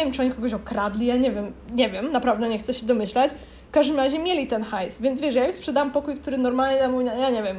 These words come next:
za ile, no może sto złotych, to sprzedałam im za trzysta, nie? To było tego rodzaju przebitka. Em, no i dobra, oni poszli, ja się uspokajałam po prostu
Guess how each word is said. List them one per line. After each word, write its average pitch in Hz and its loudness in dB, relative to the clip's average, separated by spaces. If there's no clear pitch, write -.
za 190 -4
ile, 123 -8
no 190 -8
może 254 0
sto 262 2
złotych, 247 2
to 269 6
sprzedałam 302 4
im - -4
za 311 6
trzysta, 254 2
nie? 220 0
To 311 -4
było 311 -2
tego 349 2
rodzaju 349 2
przebitka. 269 -2
Em, 254 4
no 262 0
i 359 0
dobra, 220 2
oni 311 2
poszli, 254 0
ja 262 6
się 269 -2
uspokajałam 285 2
po 294 -4
prostu 247 0